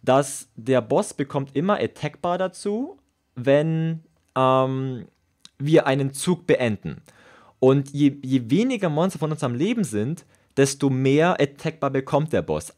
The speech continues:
Allerdings ist es aktuell so, ich weiß nicht, ob Comcast das irgendwie fixen wird oder so, ich weiß es nicht, ähm, dass wir trotzdem zwei Züge bekommen, auch wenn wir nur ein Monster haben.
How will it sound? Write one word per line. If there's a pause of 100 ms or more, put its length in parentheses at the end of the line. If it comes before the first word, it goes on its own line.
Allerdings
ist
es
aktuell
so,
ich
weiß
nicht,
ob
Comcast
das
irgendwie
fixen
wird
oder
so,
ich
weiß
es
nicht, (460)
ähm, (680)
dass
wir
trotzdem
zwei
Züge
bekommen,
auch
wenn
wir
nur
ein
Monster
haben.